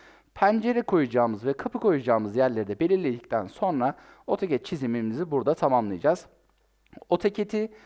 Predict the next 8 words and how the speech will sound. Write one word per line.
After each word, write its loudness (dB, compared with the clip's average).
şu 2
an 6
için -6
sadece 0
bir -6
plan 2
olarak -4
kullanıyoruz. 0